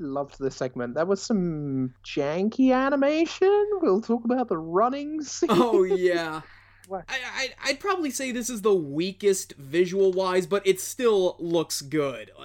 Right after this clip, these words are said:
Speaker 2: It has
Speaker 1: Oh,
Speaker 2: that
Speaker 1: it, it looked fantastic. And, I mean,
Speaker 2: Mm-hmm.
Speaker 1: the charac-, the character design was amazing, especially Gay Captain Planet.
Speaker 2: <laughs> Yeah, the, uh, our main hero, who is a robot, who is in the human skin of what looks to be an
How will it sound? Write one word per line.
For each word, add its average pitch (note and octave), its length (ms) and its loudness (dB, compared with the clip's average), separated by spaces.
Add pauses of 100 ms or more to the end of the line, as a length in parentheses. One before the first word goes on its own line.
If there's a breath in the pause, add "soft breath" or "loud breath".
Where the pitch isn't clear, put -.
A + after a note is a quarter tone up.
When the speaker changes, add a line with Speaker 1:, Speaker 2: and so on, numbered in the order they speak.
Speaker 2:
It F3+ 300 0
has A#3+ 240 -4
Speaker 1:
Oh, - 20 -2
Speaker 2:
that G3+ 140 2
Speaker 1:
it, D#3+ 100 -2 (140)
it E3 160 -4
looked E3+ 260 -4
fantastic. B2 800 -8
And, F3+ 120 -2
I F3+ 40 -2
mean, F#3+ 80 -2
Speaker 2:
Mm-hmm. F#3+ 60 -4
Speaker 1:
the G3+ 80 -4
charac-, F3+ 360 -2 (140)
the D#3+ 80 -4
character - 500 -6
design B2 480 -6
was A#2 140 -10
amazing, A#2+ 840 -4
especially E3+ 540 -2
Gay C#3+ 220 -2
Captain C3 380 -8
Planet. A#2 420 -8
Speaker 2:
<laughs> - 0 -
Yeah, G#3 460 2
the, F#3+ 240 2
uh, F#3 160 -2 (280 loud breath)
our G3+ 140 2
main B3+ 240 -2
hero, A3+ 460 0
who G3+ 120 -2
is G#3 120 -4
a G3 80 2
robot, F3 640 -2
who F#3+ 220 4
is F3+ 160 6
in F#3+ 180 0
the F3 140 -6
human B3 320 -4
skin G#3+ 280 -2
of G3+ 80 0
what F3+ 160 -2
looks G#3 220 0
to G#3+ 80 -6
be G#3+ 160 0
an F#3 120 2